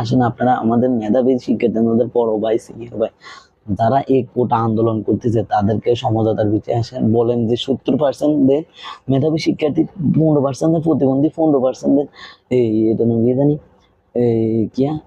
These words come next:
এই, এই মুক্তিযোদ্ধা কোটা। যে আমাদের ভাইদের উপরে এইভাবে লাঠি চার্জ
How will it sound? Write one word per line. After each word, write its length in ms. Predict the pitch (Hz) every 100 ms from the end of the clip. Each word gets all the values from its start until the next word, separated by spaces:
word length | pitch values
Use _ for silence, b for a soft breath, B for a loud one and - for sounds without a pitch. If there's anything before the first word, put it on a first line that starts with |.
| -
এই, 180 | 120 117 107 - -
এই 120 | 107 101 - _ _ - 127 123
মুক্তিযোদ্ধা 480 | 156 139 143 120 120
কোটা। 280 | 131 127 104 90 _ _ _ _ _ _ _ _ _ _ _ -
যে 160 | 104 117
আমাদের 340 | 117 117 113 117 -
ভাইদের 320 | 117 113 117
উপরে 220 | 120 120 117
এইভাবে 260 | 110 113 107
লাঠি 300 | 110 107 113
চার্জ 240 | 113 113